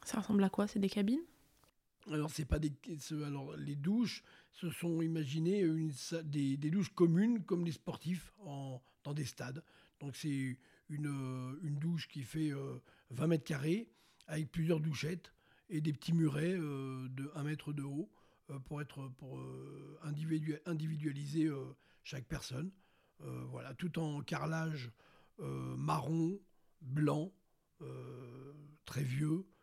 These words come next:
Speaker 2: cassé, euh, avec évidemment des trous dans les murs,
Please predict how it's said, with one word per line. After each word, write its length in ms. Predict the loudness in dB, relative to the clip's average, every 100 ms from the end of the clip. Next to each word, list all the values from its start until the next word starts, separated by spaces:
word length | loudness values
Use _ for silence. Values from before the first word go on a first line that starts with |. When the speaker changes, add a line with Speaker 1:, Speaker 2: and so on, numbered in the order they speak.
| _ _
Speaker 2:
cassé, 540 | -6 -4 0 0 0 -4 _ _ _ _ _ -6
euh, 260 | -4 -4 -4
avec 300 | -2 -2 -2
évidemment 340 | -4 -2 0
des 140 | 0 -2
trous 220 | 0 0
dans 100 | 2
les 120 | 4
murs, 380 | 4 6 6 4